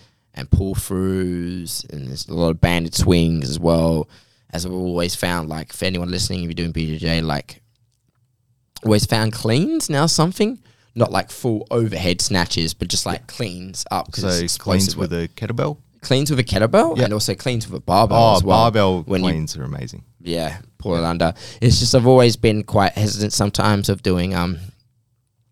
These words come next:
Speaker 1: heavy barbell work because of, you know, how unforgivable we find the barbell
Speaker 2: Mm.
Speaker 1: sometimes.
Speaker 2: Yeah.
Speaker 1: And that it exposes where your weaknesses are.
Speaker 2: Yeah.
Speaker 1: So whenever I have someone coming on to me, like, a new client for the first time, I always make sure we spend a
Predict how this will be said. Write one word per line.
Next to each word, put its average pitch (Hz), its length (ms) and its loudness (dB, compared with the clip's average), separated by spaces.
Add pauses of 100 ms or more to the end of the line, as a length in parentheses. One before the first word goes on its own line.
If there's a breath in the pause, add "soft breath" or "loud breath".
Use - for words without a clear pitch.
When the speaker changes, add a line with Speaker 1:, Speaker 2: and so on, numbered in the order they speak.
(120)
Speaker 1:
heavy 98 320 4
barbell 82 360 4
work 85 240 0
because 87 300 -2
of, 73 100 -6
you 80 120 -6
know, 78 200 -2
how 82 280 -2
unforgivable 107 880 0
we 117 80 0
find 107 200 2
the 107 60 2
barbell 117 360 0
Speaker 2:
Mm. 160 40 -6
Speaker 1:
sometimes. 170 560 0 (180 loud breath)
Speaker 2:
Yeah. 90 200 -4 (160)
Speaker 1:
And 101 160 -4
that 98 120 0
it 95 120 -2
exposes 107 580 0
where 104 100 0
your 92 160 0
weaknesses 123 520 -2
are. 202 280 0
Speaker 2:
Yeah. 92 340 -2
Speaker 1:
So 107 300 2
whenever 110 360 4
I 95 80 4
have 95 160 0
someone 95 340 0
coming 92 240 -2
on 87 180 -4
to - 100 -6
me, 85 360 -2
like, 85 280 -2
a 82 80 -2
new 87 140 0
client 85 300 -4
for - 60 -10
the - 60 -8
first 80 340 -2
time, 85 340 -2
I 82 80 -6
always 90 380 -4
make 92 160 -6
sure 90 200 -6
we 90 120 -4
spend 90 260 -2
a 90 60 -6